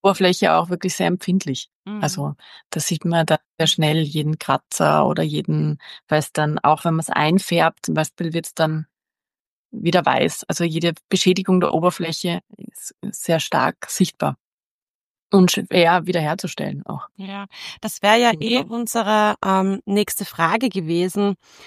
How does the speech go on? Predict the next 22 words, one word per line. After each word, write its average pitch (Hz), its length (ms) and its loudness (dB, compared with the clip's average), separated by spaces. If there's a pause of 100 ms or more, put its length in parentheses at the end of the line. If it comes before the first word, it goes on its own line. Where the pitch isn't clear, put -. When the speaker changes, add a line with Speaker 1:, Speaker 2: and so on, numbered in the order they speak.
(160)
Speaker 2:
wie 202 140 2
du 190 100 2
den 190 180 2 (400)
Charakter 165 640 0
unter 165 280 0
Anführungsstrichen 175 920 -6
von 165 240 -8
Wachs - 300 -6
beschreiben 170 580 0
würdest, 208 480 -2
aber 180 160 4
es - 240 -6 (560)
kommt, 196 380 2
wie 208 80 0
du 185 100 -2
sagst, - 480 -6
auf 170 160 -2
die - 180 -8
Art 156 300 4
von 180 300 -4
Wachs - 360 -2
an, 196 320 4